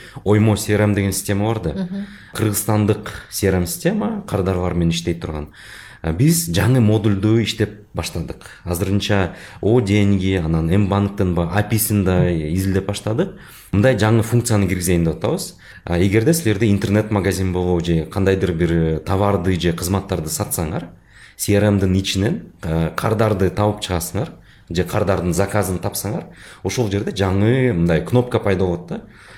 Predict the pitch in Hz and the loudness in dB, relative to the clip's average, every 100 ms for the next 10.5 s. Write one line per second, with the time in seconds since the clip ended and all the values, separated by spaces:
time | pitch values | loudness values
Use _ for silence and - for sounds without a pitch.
0 | - - 85 82 151 - 107 95 - 123 | -12 -2 0 2 0 2 2 2 0 0
1 | 127 - - 80 82 82 82 78 73 73 | 0 -4 -4 2 4 4 2 -2 -4 -6
2 | 76 - _ - - 92 101 98 107 90 | -8 -18 _ -20 -10 -6 -2 0 0 0
3 | 85 104 110 - 107 165 120 - 85 - | 0 0 -2 0 -2 -2 -4 -2 -2 -2
4 | - - - - 113 - 117 - 117 113 | -14 -16 -4 0 0 0 -6 -2 2 4
5 | 104 98 87 107 95 90 104 104 101 85 | 4 2 0 0 0 0 0 0 0 2
6 | 101 104 - - 95 92 87 92 85 165 | 0 -2 -6 -2 2 2 0 -6 -4 -4
7 | 185 170 170 160 190 247 240 208 196 165 | -2 -2 -4 -4 -2 -2 -2 -8 -8 -6
8 | 156 73 - - - - _ - 113 123 | -6 -6 -12 -20 -20 -20 _ 0 4 4
9 | 127 120 107 98 92 82 80 - - - | 4 4 2 0 0 -2 -4 -12 -18 -20
10 | - - 180 - 196 | -18 -12 -10 -8 -10